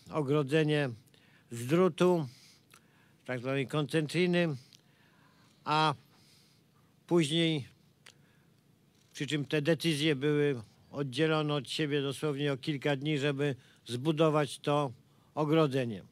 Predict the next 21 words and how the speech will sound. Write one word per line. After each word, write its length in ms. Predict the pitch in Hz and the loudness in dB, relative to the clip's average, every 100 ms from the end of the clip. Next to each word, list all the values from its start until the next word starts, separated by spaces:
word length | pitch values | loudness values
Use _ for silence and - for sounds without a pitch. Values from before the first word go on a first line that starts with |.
| _ _ - _ _ _ _ | _ _ -20 _ _ _ _
Tego 220 | 196 196 202 | -2 2 4
rodzaju 340 | 180 190 190 | 4 6 6
ogrodzenia 580 | 170 175 165 180 180 180 | 4 0 2 2 4 2
istnieją 640 | 160 - 185 170 135 120 - - - | 0 0 2 2 2 -4 -10 -20 -16
w 80 | 120 | -2
wielu 240 | 160 165 | 0 2
miejscach 640 | 147 156 139 156 143 - - _ _ _ _ _ _ _ _ _ | 0 -2 -2 -2 -4 -6 -18 _ _ _ _ _ _ _ _ _
w 200 | - - | -20 -4
Polsce, 680 | 160 170 147 - 170 160 135 120 131 - - 120 _ _ | 2 2 2 0 2 2 0 -6 -14 -14 -20 -20 _ _
przepraszam, 520 | - 131 151 135 135 117 | -8 -2 0 0 -2 -2
w 100 | 143 | 0
Europie, 640 | 147 160 175 170 160 143 123 - _ - - _ _ _ - | 2 4 4 2 2 2 -4 -14 _ -20 -20 _ _ _ -8
dzisiaj 260 | 131 151 151 | -2 2 2
jest 180 | 143 | 2
i 60 | 165 | 0
w 80 | - | 2
Polsce, 540 | 185 165 - 156 139 113 _ _ _ - - - | 4 4 2 0 0 -4 _ _ _ -20 -20 -4
ale 220 | 151 156 | -2 0
także 340 | 160 151 143 | 0 0 0
na 140 | 151 156 | 0 2
świecie 680 | - 180 175 - 190 190 | 2 2 0 2 2 0